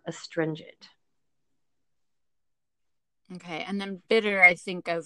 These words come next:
Speaker 2: like, bitter
Speaker 1: Yes,
Speaker 2: greens.
Speaker 1: those
Speaker 2: Bitter leafy greens, like
Speaker 1: Absolutely,
Speaker 2: arugula.
Speaker 1: and those are my favorite things. Um, all the bitter leafy greens, and also, um,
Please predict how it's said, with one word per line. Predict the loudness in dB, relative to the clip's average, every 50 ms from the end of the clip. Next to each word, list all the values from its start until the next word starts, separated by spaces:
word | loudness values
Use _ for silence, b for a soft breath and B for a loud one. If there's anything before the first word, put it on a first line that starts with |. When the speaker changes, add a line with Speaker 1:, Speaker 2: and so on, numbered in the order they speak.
| -8 -8
Speaker 2:
like, | -6 -6 -6 -4 0
bitter | 0 2 2 4 8 10
Speaker 1:
Yes, | 10 10 10 8 4
Speaker 2:
greens. | -2 -4 2
Speaker 1:
those | 6 10 10 10 8 6 -6 -20 -20 _ _ _ _ _ _ _ _ _ _ _ _ _ _ _ _ _
Speaker 2:
Bitter | -6 -4 -4 -4 -6 -8
leafy | -10 -10 -8 -8 -6 -4 -4 -4
greens, | -4 -4 -6 -8 -6 -6 -4 2 4
like | 6 6 6 6
Speaker 1:
Absolutely, | 4 6 6 8 10 10 10 10 10 8 8 10 10 8 8
Speaker 2:
arugula. | 6 8
Speaker 1:
and | 8 8 8 6 6 4
those | 4 4 6 6
are | 6
my | 8 6 6
favorite | 6 6 6 6 8 8 6 4 4 2
things. | 2 4 4 4 4 2 0 0 2
Um, | 4 4 4 8
all | 10 10 10 12
the | 10 6
bitter | 4 8 8 10 12 12 12 10 10
leafy | 10 6 6 6 4 -2 -4 -2
greens, | 0 4 6 8 8 8 8 8 8 6 4 0 -2 -10 -20 b b b b b b b b b
and | 6 8 8 10
also, | 10 10 10 10 10 8 8 8 10 12 12 12 12 10 10 8 6
um, | 6 6 6 8 6 6 4 4 2